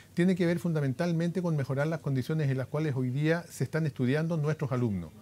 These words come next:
Nos parece que ese es el tema y el foco que está puesto en las demandas. Aquí no estamos demandando por mejoras salariales, no estamos demandando porque nos suban el sueldo, estamos demandando, estamos hoy día,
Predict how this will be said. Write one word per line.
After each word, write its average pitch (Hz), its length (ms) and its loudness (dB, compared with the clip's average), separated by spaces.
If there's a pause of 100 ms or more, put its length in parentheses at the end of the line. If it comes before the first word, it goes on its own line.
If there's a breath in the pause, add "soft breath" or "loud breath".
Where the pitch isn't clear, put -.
(380 loud breath)
Nos 143 160 4
parece 156 420 2
que 147 300 -2
ese 180 220 2
es 180 40 4
el 180 120 -2
tema 170 260 0
y 156 80 2
el 143 80 0
foco 190 380 0
que 170 80 -2
está 151 180 -2
puesto 160 440 -2 (240 loud breath)
en 143 120 4
las 143 100 4
demandas. 120 340 2
Aquí 117 160 0
no 165 120 2
estamos 208 420 2
demandando 135 640 0 (240 loud breath)
por 139 160 4
mejoras 135 380 2
salariales, 160 760 2
no 151 100 2
estamos 160 300 0
demandando 143 520 0
porque 127 220 -2
nos 120 120 -4
suban 131 220 0
el 110 100 -6
sueldo, 156 480 0 (300 loud breath)
estamos 175 400 2
demandando, 139 560 2
estamos 147 360 0
hoy 127 160 2
día, 156 360 2